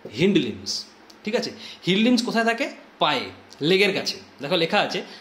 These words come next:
"The hind limbs, that is the legs, bear the weight of the whole body।" তাহলে four limbs থাকে হচ্ছে বডির upper portion,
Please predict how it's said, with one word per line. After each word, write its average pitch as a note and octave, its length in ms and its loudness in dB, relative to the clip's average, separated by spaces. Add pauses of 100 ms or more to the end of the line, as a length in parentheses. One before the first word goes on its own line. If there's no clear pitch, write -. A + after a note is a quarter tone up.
(100)
"The D3 100 0
hind F#3+ 260 2
limbs, F#3+ 280 2 (340)
that D3+ 160 -2
is A3 100 2
the F#3 180 2
legs, D3 360 2 (440)
bear F#3+ 220 4
the G#3+ 200 2
weight G3+ 180 6
of A3 140 2
the G3 160 0
whole E3+ 160 2
body।" A#2+ 240 -6 (400)
তাহলে D#3 280 0 (280)
four G3+ 280 4
limbs A3+ 260 2
থাকে A#3 180 2
হচ্ছে A#3+ 220 2
বডির F3 380 4
upper G3 280 4
portion, C3+ 360 0